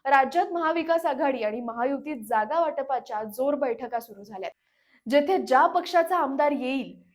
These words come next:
तेथील जागा त्याच पक्षाला सोडण्याचा फॉर्म्युला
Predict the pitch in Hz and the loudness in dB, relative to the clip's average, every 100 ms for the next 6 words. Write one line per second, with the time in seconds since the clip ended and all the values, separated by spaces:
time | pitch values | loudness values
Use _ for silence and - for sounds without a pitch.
0 | _ 254 254 349 339 302 233 208 202 240 | _ -2 0 2 2 2 0 0 -2 -4
1 | - - 302 349 - 302 - 269 269 277 | -4 0 0 0 -4 -4 -2 -2 0 0
2 | 254 240 240 269 262 240 220 220 320 233 | -2 -2 -4 -6 -4 0 2 2 0 0